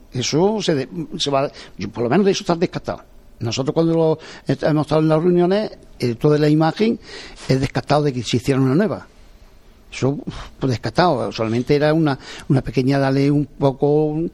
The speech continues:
a la imagen, una pequeña reparación conforme está, que, que está,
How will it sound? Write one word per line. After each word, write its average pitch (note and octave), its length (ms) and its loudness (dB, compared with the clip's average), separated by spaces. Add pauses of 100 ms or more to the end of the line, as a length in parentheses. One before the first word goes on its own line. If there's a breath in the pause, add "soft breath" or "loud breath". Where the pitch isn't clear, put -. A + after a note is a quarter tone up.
(260 loud breath)
a C#3 120 -2
la C#3+ 80 2
imagen, D#3 840 2 (200 loud breath)
una C#3+ 100 0
pequeña D3 280 4
reparación D3 600 2
conforme C#3+ 300 2
está, G#3 320 4
que, D#3+ 120 0
que C#3+ 100 0
está, D3 300 2